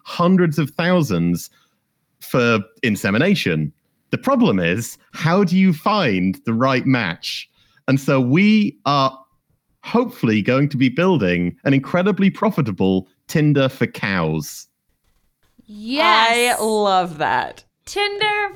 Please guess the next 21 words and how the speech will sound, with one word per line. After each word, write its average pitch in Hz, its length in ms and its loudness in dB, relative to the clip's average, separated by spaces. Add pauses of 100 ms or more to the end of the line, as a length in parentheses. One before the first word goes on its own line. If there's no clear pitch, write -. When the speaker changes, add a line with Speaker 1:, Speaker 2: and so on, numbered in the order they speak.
Speaker 2:
for 403 280 -4
cows. 240 720 -2
Speaker 3:
<laughs> 180 320 -6 (880)
Speaker 2:
What 247 400 -16
are 285 100 -8
we 254 200 -16
gonna 226 240 -14
call 208 460 -16
that? 185 420 -16
Speaker 3:
I 165 140 -4
know. 175 600 -2 (840)
Speaker 1:
Udder. 90 380 0 (1400)
Speaker 2:
That's 311 300 -4
good. 285 280 0 (400)
Is 294 160 -6
that 311 120 0
what 320 80 -2
it's 339 100 -6
gonna 349 120 -4
be 339 100 -4
called? 359 380 0